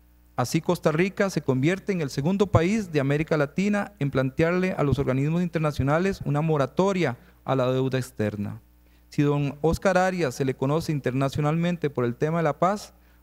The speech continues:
a don Rodrigo Carazo se le conocerá por la declaratoria al no pago de la deuda externa. En conclusión, el tomar una posición política antisomocista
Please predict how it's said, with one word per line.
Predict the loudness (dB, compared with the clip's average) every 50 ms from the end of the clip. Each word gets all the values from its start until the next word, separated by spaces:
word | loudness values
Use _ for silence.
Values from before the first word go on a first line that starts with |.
| _
a | -2 0
don | 0 0 0 0
Rodrigo | 0 0 2 0 0 0 0
Carazo | 2 2 2 2 2 0 -2 -4 -4
se | -2 -2
le | -2 -2
conocerá | -2 -2 -2 -2 0 0 2 2 2 0 0 -4 -6 -4
por | -2 0
la | 0 0
declaratoria | -2 -2 0 0 0 0 -2 -2 0 0 0 0 0 0 -2 -2 -6 -10 -6
al | -4 -2 0 0
no | 0 -2 -2
pago | 0 0 0 0 0 0 0 0
de | 0
la | 0 0 0
deuda | 0 0 -2 -2 -2 -4
externa. | -6 -6 -6 -6 -6 -6 -6 -8 -10 -10 -12 -18 _ _ _ _ _ _ _ _ _ _ _
En | -4 -2 0
conclusión, | 0 0 0 0 -4 -6 -6 -2 0 2 2 2 0 -2 -4 -6 -10 -16 _ _ _
el | -6 -4 -2
tomar | 0 0 2 2 2 2
una | 2 0 0 0
posición | -2 -2 -2 0 0 0 0 2
política | 2 2 2 2 0 0 0 0 0 0 -2 -4 -2 -2
antisomocista | -2 -2 -2 -2 -4 -2 0 0 0 0 0 0 0 -2 -2 -2 -4 -4 -4 -4